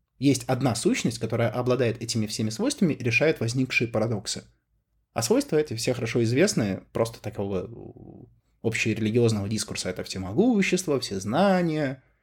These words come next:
первопричинность, всеблагость и так далее.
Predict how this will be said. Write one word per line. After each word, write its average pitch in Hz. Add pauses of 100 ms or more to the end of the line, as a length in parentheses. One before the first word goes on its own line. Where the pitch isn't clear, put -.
(120)
первопричинность, 147
всеблагость 123
и 113
так 117
далее. 92